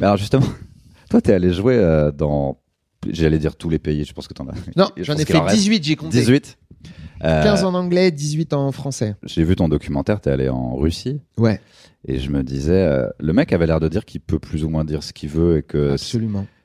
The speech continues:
Speaker 2: Moi, je
Speaker 1: et
Speaker 2: le
Speaker 1: je,
Speaker 2: crois.
Speaker 1: et je le crois pas. <laughs>
Speaker 2: Eh ben, moi, je le crois. Je le crois. En fait,
Speaker 1: Ouais.
Speaker 2: clairement, ce qu'il a, ce qu'il disait, et, euh, et tu peux totalement ne pas le croire.
Speaker 1: Non, non,
Speaker 2: C'est
Speaker 1: mais
Speaker 2: mon
Speaker 1: je
Speaker 2: avis.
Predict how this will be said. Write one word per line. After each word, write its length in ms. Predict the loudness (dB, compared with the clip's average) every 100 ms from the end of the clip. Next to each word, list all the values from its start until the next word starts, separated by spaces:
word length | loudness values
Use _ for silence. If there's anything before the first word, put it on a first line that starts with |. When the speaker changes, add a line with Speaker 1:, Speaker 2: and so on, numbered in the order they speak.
| -6
Speaker 2:
Moi, 80 | 0
je 60 |
Speaker 1:
et 40 | 0
Speaker 2:
le 40 |
Speaker 1:
je, 60 | 2
Speaker 2:
crois. 260 | -2 -2 _ -8
Speaker 1:
et 60 |
je 120 | -4
le 80 | -4
crois 220 | -2 -2
pas. 140 | 0 2
<laughs> 60 | 0 0 -4 -8 -16 -20 -20 -20 -20 _ -8
Speaker 2:
Eh 100 | -4
ben, 140 | -2
moi, 120 | -2 -2
je 60 |
le 60 | -4
crois. 360 | -4 -6 -6 _ -14 -14 -12 -12
Je 120 | -4
le 80 | -4
crois. 340 | -2 -2 -2 -4
En 40 |
fait, 240 | -4 -2 -2
Speaker 1:
Ouais. 100 | -2
Speaker 2:
clairement, 480 | 0 0 0 0
ce 100 | 0
qu'il 160 | 0 2
a, 140 | 2
ce 140 | -2 -12
qu'il 100 | -8
disait, 540 | -4 0 2 0 -4 0
et, 200 | 2 4
euh, 260 | 2 0 -2
et 80 | -8
tu 100 | -10
peux 160 | -12
totalement 400 | -10 -8 -8 -8
ne 80 | -10
pas 140 | -8 -10
le 60 |
croire. 200 | -4 2
Speaker 1:
Non, 60 | 4
non, 80 | 4
Speaker 2:
C'est 40 | 2
Speaker 1:
mais 60 |
Speaker 2:
mon 60 | -2
Speaker 1:
je 40 | -2
Speaker 2:
avis. 240 | -2